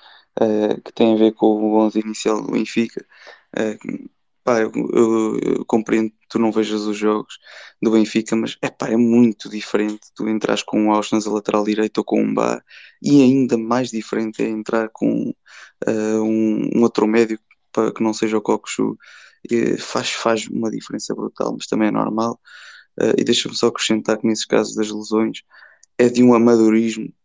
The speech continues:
tremendo como é que é possível dois jogadores que estavam numa situação física, eh, instável, eh, e, e não se sabia exatamente qual seria a resposta deles a, a jogarem um, um jogo, uma parte,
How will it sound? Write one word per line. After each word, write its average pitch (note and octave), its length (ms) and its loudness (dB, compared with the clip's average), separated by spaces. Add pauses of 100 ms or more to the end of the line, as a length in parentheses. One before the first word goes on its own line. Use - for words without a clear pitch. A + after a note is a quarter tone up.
tremendo A2 580 2
como A2 180 -2
é G#2+ 40 0
que G#2+ 120 -2
é - 20 4
possível G#2+ 480 -6
dois G#2+ 180 0
jogadores G#2+ 460 -4 (440)
que - 60 -14
estavam A2 560 0 (160)
numa A2+ 300 0
situação A2 680 -2
física, G#2+ 680 -6 (520)
eh, G#2+ 580 0 (320)
instável, A2+ 680 0 (640)
eh, - 420 -2
e, A2 580 -2
e - 20 -2
não A2+ 140 -2
se - 100 -8
sabia A2+ 220 0
exatamente A2 440 0
qual G#2 140 -2
seria A2 300 0
a - 20 -2
resposta A2 440 -2
deles A2 280 2
a, G#2+ 260 -2
a G#2+ 40 2
jogarem G#2+ 440 0
um, G#2+ 260 -6 (360)
um A2+ 140 2
jogo, A2+ 380 4
uma G#2+ 200 2
parte, A#2+ 440 -2